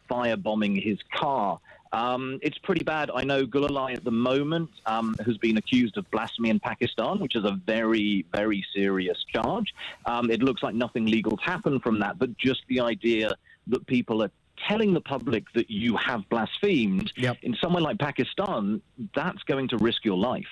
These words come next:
Speaker 2: Yes, it is. We actually have a little cut from Gulalai Ismail,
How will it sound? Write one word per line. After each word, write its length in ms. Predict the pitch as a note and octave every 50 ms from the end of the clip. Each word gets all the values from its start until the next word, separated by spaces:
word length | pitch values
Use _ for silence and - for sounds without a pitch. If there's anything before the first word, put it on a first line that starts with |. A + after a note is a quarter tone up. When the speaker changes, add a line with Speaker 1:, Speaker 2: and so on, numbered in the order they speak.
| -
Speaker 2:
Yes, 420 | - C3+ B2 A#2+ - - - - - -
it 140 | B2 A#2+
is. 360 | A#2+ A2 G#2+ G2+ - - - - _ -
We 140 | D3+ D3+ D#3+
actually 260 | E3+ E3 - E3 D#3
have 120 | D#3+ D#3
a 40 | D3+
little 220 | D3 D3 D3 C#3+ C3
cut 240 | - D#3 C#3+ -
from 220 | - - C#3+ C3 A#2+
Gulalai 760 | C#3 C3+ C3+ C3 C3 C3 B2+ B2+ B2 B2 B2 B2 B2 A#2+ - _ -
Ismail, 720 | - B2+ - - - C#3 C3 C3+ C3 B2+ B2 A#2+ A#2+ A#2 -